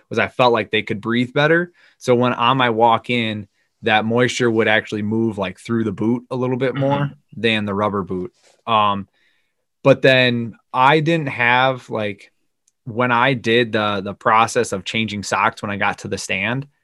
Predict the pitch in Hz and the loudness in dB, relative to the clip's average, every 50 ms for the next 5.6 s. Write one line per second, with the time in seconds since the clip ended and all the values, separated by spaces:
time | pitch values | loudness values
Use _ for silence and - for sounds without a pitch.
0 | _ _ _ _ - - 113 120 110 123 135 143 139 120 117 113 120 113 107 107 | _ _ _ _ 0 2 2 4 4 4 4 4 4 4 4 4 4 2 4 2
1 | 110 107 98 - - 110 104 - 92 95 98 98 92 92 92 95 - - - - | 0 0 -2 -2 0 0 0 0 0 -4 -6 -6 -6 -8 -8 -10 -12 -14 -14 -8
2 | 120 110 110 120 131 123 - 131 131 127 117 113 101 104 113 110 110 107 104 107 | -4 0 0 2 2 2 2 2 2 4 4 4 4 4 4 2 2 2 2 2
3 | 113 120 113 98 101 - 107 98 98 104 101 98 98 98 - 104 104 92 98 98 | 2 2 2 0 0 0 0 0 0 0 -2 -2 -4 -4 -4 -6 -6 -4 -2 -2
4 | 101 98 95 90 90 90 90 110 110 107 95 - - - 101 98 98 92 95 90 | -2 0 0 -2 -2 -2 -2 0 0 0 -2 -4 -6 -4 -4 -2 -2 -4 -6 -8
5 | 90 - - 95 90 85 - - - - - | -8 -6 -6 -6 -6 -6 -8 -12 -18 -20 -20